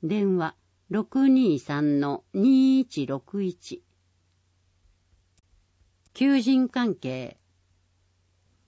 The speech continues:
学校調理員。会計年度任用職員。時、午前八時三十分から午後四時三十分。教育政策課が指示する日。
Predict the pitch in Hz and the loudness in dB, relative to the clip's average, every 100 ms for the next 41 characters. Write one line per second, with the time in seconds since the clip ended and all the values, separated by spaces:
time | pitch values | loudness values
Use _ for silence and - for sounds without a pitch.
0 | _ 185 214 - - 269 269 - 262 262 | _ -4 -4 -4 0 2 2 0 0 0
1 | 247 233 143 110 87 - _ _ _ _ | 0 0 0 -2 -6 -14 _ _ _ _
2 | _ _ _ 240 262 - 262 254 240 233 | _ _ _ -2 -2 -2 0 2 2 0
3 | 151 139 127 - 233 262 262 247 240 208 | -2 -4 -8 -2 0 2 2 0 -4 -8
4 | - 156 117 - _ _ _ _ _ _ | -6 -4 -4 -8 _ _ _ _ _ _
5 | _ _ _ _ _ _ _ - 185 - | _ _ _ _ _ _ _ -12 -10 -6
6 | - _ _ _ _ _ _ 180 277 247 | -6 _ _ _ _ _ _ -4 -2 0
7 | 220 190 220 262 226 175 233 240 233 247 | -2 -2 -4 -6 -6 -4 -2 0 0 -4
8 | - 156 135 135 135 135 _ _ 185 269 | -6 -6 -4 -6 -8 -10 _ _ -4 -2
9 | 220 208 247 175 143 196 214 180 180 _ | 0 0 -2 -2 -4 -2 -2 -2 -8 _
10 | 117 - _ _ _ _ _ _ _ _ | -10 -10 _ _ _ _ _ _ _ _
11 | - 247 269 254 247 - 247 247 240 233 | -2 0 2 0 -4 -4 -2 -2 -4 -10
12 | _ 196 214 - 226 185 - 139 123 120 | _ -6 -6 -6 -6 -6 -8 -10 -10 -10
13 | 143 120 | -12 -14